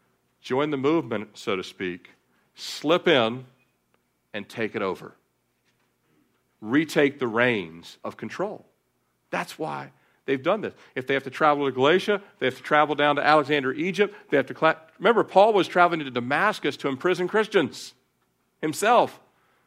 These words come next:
He was willing to travel to another country to not let these roots get in. And so these guys have taken a more sneaky approach.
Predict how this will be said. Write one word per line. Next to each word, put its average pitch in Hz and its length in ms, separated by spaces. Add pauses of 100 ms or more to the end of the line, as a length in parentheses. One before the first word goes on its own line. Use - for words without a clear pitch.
(180)
He 180 100
was 196 140
willing 175 260
to - 60
travel 160 260
to 156 80
another 165 280
country 143 540 (320)
to 151 300
not 151 580 (220)
let 147 300 (260)
these 131 300
roots 131 460
get 127 280
in. 101 360 (1500)
And 92 100
so 151 140
these 220 240
guys 180 240
have 151 100
taken 160 240
a 147 40
more 143 220
sneaky 175 840
approach. 139 640